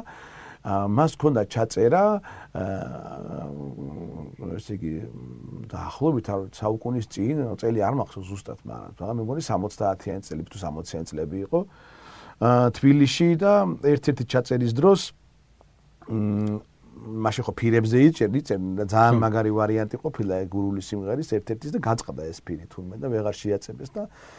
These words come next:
Speaker 1: მე ეს თხოვეს, რომ იქნებაო იგივენაირათო ეს ვარიანტი და მე თავისი შვილი ოთარი მიყვებოდა, რომ თავისივე ნამღერ სიმღერას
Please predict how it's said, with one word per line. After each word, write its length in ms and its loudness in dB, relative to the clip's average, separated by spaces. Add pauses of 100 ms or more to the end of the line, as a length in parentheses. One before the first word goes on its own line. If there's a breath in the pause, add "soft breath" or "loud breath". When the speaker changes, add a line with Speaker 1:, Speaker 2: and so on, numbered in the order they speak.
(340 loud breath)
Speaker 1:
მე 140 6
ეს 160 4
თხოვეს, 400 4
რომ 140 2
იქნებაო 460 0
იგივენაირათო 1080 0
ეს 240 2
ვარიანტი 600 0
და 140 -6
მე 160 2
თავისი 420 2
შვილი 320 0
ოთარი 320 2
მიყვებოდა, 460 2
რომ 120 0 (280 soft breath)
თავისივე 580 2
ნამღერ 500 2
სიმღერას 640 2